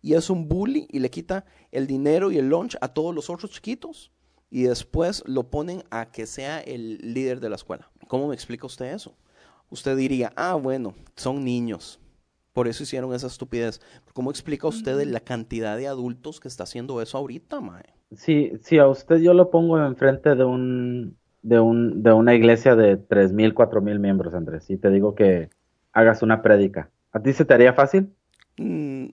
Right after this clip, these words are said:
Speaker 1: posiblemente no.
Speaker 3: Es lo mismo. Y es, esto no es, es, no, no es su normalidad estar enfrente de la gente para una presidencia.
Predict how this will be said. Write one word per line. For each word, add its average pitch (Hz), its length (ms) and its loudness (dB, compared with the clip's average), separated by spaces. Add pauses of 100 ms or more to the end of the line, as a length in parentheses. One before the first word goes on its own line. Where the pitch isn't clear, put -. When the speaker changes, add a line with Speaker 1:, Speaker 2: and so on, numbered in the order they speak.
(120)
Speaker 1:
posiblemente 117 680 -10
no. 123 140 -14 (400)
Speaker 3:
Es 170 80 -2
lo 175 80 4
mismo. 185 460 -2 (480)
Y 120 80 -6
es, 123 200 -4 (240)
esto 139 280 4
no 156 160 6
es, 147 240 -4 (200)
es, 143 220 -2
no, 143 240 2
no 139 140 0
es 143 80 0
su 156 100 0
normalidad 135 640 4
estar 117 240 2
enfrente 113 320 0
de 113 140 4
la 104 100 4
gente 110 240 -2
para 107 240 4
una 113 180 -2
presidencia. 95 640 -4